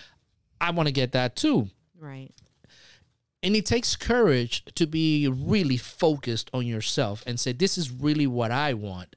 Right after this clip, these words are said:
Speaker 2: Yeah.
Speaker 1: And this is what I, what I, what I, what I, what I would like to do." You are able to see, it's almost as if we're all on our own lanes in this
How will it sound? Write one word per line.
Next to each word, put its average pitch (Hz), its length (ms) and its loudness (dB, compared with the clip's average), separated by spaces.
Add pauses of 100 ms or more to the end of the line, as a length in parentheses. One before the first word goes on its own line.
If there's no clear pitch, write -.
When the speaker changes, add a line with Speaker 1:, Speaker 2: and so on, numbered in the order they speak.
Speaker 2:
Yeah. 139 80 -14 (300)
Speaker 1:
And 135 100 0
this 143 160 0
is 147 140 -2
what 135 220 2
I, 120 180 0
what 123 220 0
I, 117 140 2
what 123 360 -2
I, 117 220 -2
what 120 180 2
I, 113 80 -4
what 117 240 -2
I 117 40 -2
would 117 180 0 (120)
like 156 120 -2
to 123 100 -4
do." 101 240 -4 (320)
You 156 200 6
are 143 40 4
able 214 360 4
to 175 120 -2
see, 185 280 2 (100)
it's 147 120 2
almost 185 280 2
as 160 240 2
if 147 180 0 (140)
we're 139 320 4
all 160 320 4
on 151 180 2
our 127 140 2
own 143 240 2
lanes 127 420 2
in 117 80 -4
this 117 240 -2